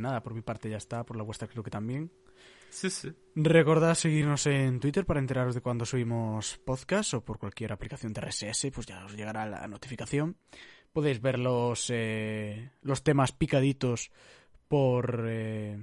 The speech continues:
Speaker 1: YouTube. Y nada, gracias por habernos escuchado, dejarnos ahí un like, comentarnos a ver qué os parece a vosotros estas películas y, y la serie. Y ya nos oímos eh, una próxima vez.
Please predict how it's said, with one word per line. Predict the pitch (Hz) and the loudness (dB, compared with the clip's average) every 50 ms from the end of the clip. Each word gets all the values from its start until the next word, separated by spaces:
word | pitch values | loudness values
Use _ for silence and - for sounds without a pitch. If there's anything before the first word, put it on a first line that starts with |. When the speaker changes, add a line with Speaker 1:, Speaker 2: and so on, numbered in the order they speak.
| 123 123 | -8 -6
Speaker 1:
YouTube. | 120 120 127 127 131 135 147 196 - - - _ _ _ _ _ _ _ _ _ _ _ _ _ _ _ _ _ _ _ _ _ - - - _ _ | -2 0 0 0 2 2 0 0 0 -4 -10 _ _ _ _ _ _ _ _ _ _ _ _ _ _ _ _ _ _ _ _ _ -20 -20 -20 _ _
Y | _ - 104 | _ -8 -4
nada, | 101 113 143 143 - - - - - _ _ _ _ - | -2 0 0 0 -2 -4 -10 -20 -20 _ _ _ _ -8
gracias | 123 107 101 117 107 | -6 -4 -4 -4 -4
por | - 113 | -2 -2
habernos | 113 113 117 117 110 | -2 -2 -2 -2 -4
escuchado, | - - - - 123 123 135 135 | -4 -4 -2 0 0 2 2 0
dejarnos | 123 - 113 110 110 107 - 110 | 0 -2 -4 -6 -4 -4 -4 -4
ahí | 110 110 110 | -2 -2 -2
un | 110 104 104 | -2 -2 -2
like, | 107 110 117 127 131 | -2 -2 -2 -2 -2
comentarnos | - 117 110 107 104 110 107 160 139 - | -2 -2 -2 -2 -2 -4 -4 -4 -4 -4
a | 113 | -4
ver | 113 110 - | -4 -4 -4
qué | - | -6
os | 104 - | -6 -4
parece | - 113 113 110 - - 113 107 | -4 -4 -4 -4 -4 -4 -4 -4
a | 104 | -4
vosotros | 101 107 - - 104 - 117 113 107 104 104 - - - - - - - - - - - - | -4 -6 -6 -6 -6 -4 -4 -4 -2 -4 -4 -8 -10 -14 -18 -20 -20 -20 -20 -20 -20 -6 -2
estas | - 127 - - - - | -2 -2 0 -2 -4 -4
películas | - 123 127 127 - - 123 120 120 117 117 - - - | -2 0 0 0 0 0 2 2 2 2 2 0 0 0
y, | 117 110 110 107 110 110 107 107 104 104 110 117 127 - | 0 0 0 0 0 0 -2 -2 -4 -6 -6 -10 -10 -6
y | - 127 | -4 -2
la | 117 110 107 | 0 0 0
serie. | - - 123 123 131 147 165 - _ _ _ _ _ _ _ _ - - - - - - _ _ _ _ _ _ _ _ _ _ _ - | 0 0 2 2 2 0 -2 -4 _ _ _ _ _ _ _ _ -20 -20 -20 -20 -20 -20 _ _ _ _ _ _ _ _ _ _ _ 0
Y | 147 139 | 4 6
ya | 143 147 139 | 6 6 6
nos | 127 - - | 6 4 4
oímos | 131 123 117 117 113 110 107 107 - - - - - - - - - - - - _ _ _ - _ _ _ _ - 123 | 2 2 2 2 2 0 0 -2 -4 -6 -6 -8 -12 -16 -20 -20 -20 -20 -20 -20 _ _ _ -20 _ _ _ _ -10 -8
eh, | 113 107 101 101 98 98 95 107 110 | -6 -6 -6 -8 -8 -8 -10 -10 -8
una | 107 101 95 | -6 -6 -4
próxima | - - - - - - 120 110 107 | -4 -4 -2 -2 -2 -2 0 0 2
vez. | 127 135 - - - | 0 0 0 -4 -12